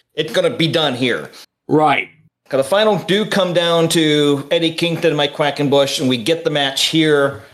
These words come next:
Speaker 1: for the Grand Championship. And there's some good stuff here. Uh, before the match starts, they have a video package highlighting the tournament, how we got here.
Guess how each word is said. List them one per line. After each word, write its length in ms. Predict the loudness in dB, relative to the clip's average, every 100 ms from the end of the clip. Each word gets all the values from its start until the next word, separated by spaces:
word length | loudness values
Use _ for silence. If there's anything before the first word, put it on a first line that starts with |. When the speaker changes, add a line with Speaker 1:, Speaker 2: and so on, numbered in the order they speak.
| _ _
Speaker 1:
for 120 | -2 0
the 80 |
Grand 260 | 2 0 0
Championship. 800 | 0 -2 0 -2 0 0 0 -4 -18 _ _ _ 0
And 340 | 2 2 0
there's 180 | 0 0
some 100 | 0
good 140 | -2
stuff 260 | 2 0 2
here. 340 | 0 0 -4 -18 _ _ _
Uh, 300 | 4 4 2
before 320 | -2 0 2 2
the 80 |
match 520 | 2 2 0 -2 -6 -8
starts, 420 | 0 2 2 0
they 100 | 0
have 120 | 0
a 60 | 0
video 280 | 0 0
package 440 | -2 -2 -2 -2 -2
highlighting 440 | 0 2 0 -2
the 60 | -6
tournament, 360 | -2 0 0
how 120 | 0 0
we 100 | 0
got 320 | 0 0 0
here. 400 | 0 0 -2